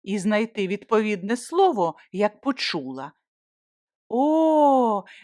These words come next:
а ви й не знаєте, у Каліфорнії Васько нам штуку встругнув.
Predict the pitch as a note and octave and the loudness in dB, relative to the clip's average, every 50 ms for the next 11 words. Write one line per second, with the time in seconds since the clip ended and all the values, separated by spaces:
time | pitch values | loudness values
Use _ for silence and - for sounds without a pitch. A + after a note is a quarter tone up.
0 | _ - A#3 D4 E4 E4+ E4 F#4+ G4+ F#4 D#4 B3+ A#3 B3+ C#4+ D4+ A3+ A#3 C4 C4+ | _ -2 2 2 2 4 4 4 4 4 4 4 4 4 2 2 2 4 4 4
1 | D4 E4 F4+ G4+ G#4 G4 D#4 C#4 A#3 - - G#3+ G3 F3 D3+ - _ _ _ _ | 4 4 4 4 2 4 4 2 -2 -4 -6 -6 -6 -6 -8 -12 _ _ _ _
2 | _ _ - C#4 D#4+ D#4 - - - - G#3+ G#3 G3+ G3 F#3+ - - - B3 D#4 | _ _ -2 0 2 0 0 -2 0 2 2 2 2 -2 -8 -10 -6 -2 0 2
3 | F4 E4+ E4+ D#4 B3 A#3+ A#3 A3+ G#3+ F#3+ F3+ F3 E3+ E3 - A#3+ B3 - - - | 2 2 2 2 2 2 2 0 -2 -4 -8 -10 -10 -8 -8 -8 -8 -8 -10 -12
4 | - _ - G4 A4 A4 G4+ F#4 D#4 D4+ C4+ B3+ - - - - _ - F#4+ G#4 | -10 _ 8 10 10 10 8 6 4 4 4 2 0 -4 -8 -10 _ 2 4 6
5 | A4+ A4 A4+ - G4 G4 F#4+ - - - - F#4+ G4 F#4 E4+ F4+ F#4 F#4 F#4 F#4 | 6 6 4 4 2 2 0 -2 -6 -2 2 4 4 4 2 2 0 0 2 2
6 | F4+ F4 F4 E4+ F4 | 2 2 2 0 -2